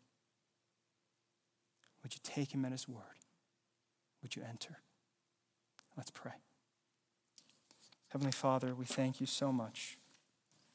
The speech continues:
for the grace of the gospel. We thank you that you accept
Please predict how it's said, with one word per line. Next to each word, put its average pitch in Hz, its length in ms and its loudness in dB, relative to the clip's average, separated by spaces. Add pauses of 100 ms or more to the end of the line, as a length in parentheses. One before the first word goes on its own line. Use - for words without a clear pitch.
(1120)
for - 100 -4
the 127 80 2
grace 123 380 4
of 135 60 -10
the 135 80 -4
gospel. 123 520 -4 (2750)
We 131 80 0
thank 135 380 6
you 123 100 2
that 117 160 2
you 127 160 4
accept - 720 2